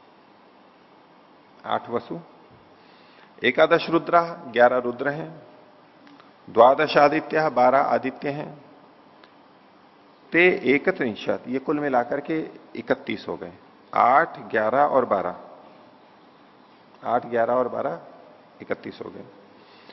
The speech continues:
"इंद्रश्चैव प्रजापतिश्च त्रयस्त्रिंशौ, त्रयस्त्रिंशौ इति।" तो ये इंद्र और प्रजापति,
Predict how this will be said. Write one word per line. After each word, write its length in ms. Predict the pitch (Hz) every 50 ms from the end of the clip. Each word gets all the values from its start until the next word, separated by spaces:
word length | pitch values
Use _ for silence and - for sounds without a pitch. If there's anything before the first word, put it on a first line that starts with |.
| - _ _
"इंद्रश्चैव 840 | - 120 127 131 131 135 139 135 - - - 131 123 127 123 127 123
प्रजापतिश्च 840 | 123 - 117 120 127 131 127 - - 127 - 127 120 - - - -
त्रयस्त्रिंशौ, 1160 | 117 113 110 - - - 131 156 165 156 - - - - 131 127 123 117 - - 131 131 127 - - - - - - - - - - _ - - - _ _ _ _ _ - _ _ _ _ _ _ _ _ _ _ _ _ _ _ _ _ _ - _ _ _ _ _ _ _ _ _ _ _ _ _ _ _
त्रयस्त्रिंशौ 840 | - - 147 170 170 - - - 117 113 104 98 - 131 143 147 -
इति।" 340 | - - - - - - - - - - _ _ _ _ _ _ _ _ _ _ - _ _ _ _ _ _ _ _ _ _ - - _ _ _ _ _ _ _ _ _ -
तो 360 | 110 107 104 104 104 - - - - - - - -
ये 200 | 104 104 120 123
इंद्र 520 | - - 123 139 160 170 170 180 196 190 - - - -
और 100 | 127 131
प्रजापति, 760 | 127 - - 127 110 123 117 110 - 104 98 - 101 92 92